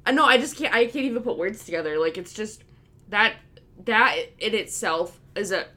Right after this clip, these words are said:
awful, awful way to go. But then the fact that you're,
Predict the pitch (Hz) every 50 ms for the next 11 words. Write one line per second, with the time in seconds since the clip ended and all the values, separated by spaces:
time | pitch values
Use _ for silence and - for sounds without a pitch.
0 | _ _ - - - 226 247 240 233 233 - 233 208 180 - - - - 190 208
1 | 208 202 202 202 - 208 180 170 160 160 151 151 156 - 160 147 139 143 139 165
2 | 170 175 196 190 185 190 190 190 220 277 294 285 - - - - 190 190